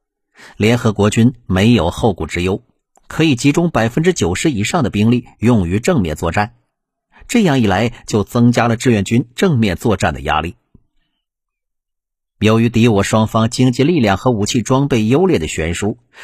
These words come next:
志愿军在朝鲜作战是异常艰苦和困难的，很多时候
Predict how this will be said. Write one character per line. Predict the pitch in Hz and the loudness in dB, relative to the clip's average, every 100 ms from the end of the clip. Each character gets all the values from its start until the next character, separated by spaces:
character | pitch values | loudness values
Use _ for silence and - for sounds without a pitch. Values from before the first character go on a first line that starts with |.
| - | -16
志 | - 147 | -2 2
愿 | 135 | 2
军 | 127 143 | 2 0
在 | 139 | 0
朝 | 123 - 160 | -2 -2 -2
鲜 | - 104 | 0 0
作 | - 123 | 0 0
战 | 104 80 - - - | 0 -2 -4 -14 -8
是 | - 98 - | -4 -4 -4
异 | 202 160 | -2 0
常 | 101 - 92 | -2 -2 -2
艰 | 101 123 104 | 0 2 2
苦 | 104 85 | 0 -6
和 | 76 87 | -4 -6
困 | - 123 | -2 -2
难 | 85 71 | -2 -8
的， | - _ _ _ _ _ _ _ _ _ | -16 _ _ _ _ _ _ _ _ _
很 | - - 131 123 | -6 0 2 2
多 | 143 | 2
时 | 135 101 | 0 -2
候 | - 78 - | -2 -4 -6